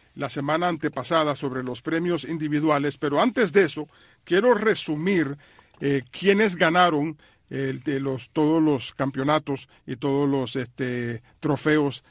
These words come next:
de jonronero, carreras impulsadas, promedio. Para sorpresa de nadie, el venezolano de los Marlins de Miami, Luis Arraez, terminó con promedio trescientos cincuenta y cuatro, champion bat de la Liga Nacional.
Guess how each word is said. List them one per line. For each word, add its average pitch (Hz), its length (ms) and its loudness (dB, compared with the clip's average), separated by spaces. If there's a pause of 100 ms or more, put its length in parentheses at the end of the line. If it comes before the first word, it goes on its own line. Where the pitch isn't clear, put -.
de 147 160 -6
jonronero, 147 760 2
carreras 143 420 -2
impulsadas, 143 760 -2 (200)
promedio. 151 520 0 (220)
Para 175 180 4
sorpresa 226 500 4
de 175 120 2
nadie, 170 580 2 (680)
el 160 200 2
venezolano 165 640 4
de 202 100 4
los 170 180 0
Marlins 180 380 2
de 170 80 2
Miami, 160 460 2
Luis 151 380 0
Arraez, 147 680 0
terminó 135 380 -2
con 180 140 0
promedio 156 440 0
trescientos 160 500 -2
cincuenta 151 380 -2
y 135 40 -2
cuatro, 175 340 2
champion 185 480 0
bat 185 220 4 (240)
de 170 120 2
la 156 100 2
Liga 175 240 2
Nacional. 147 500 -2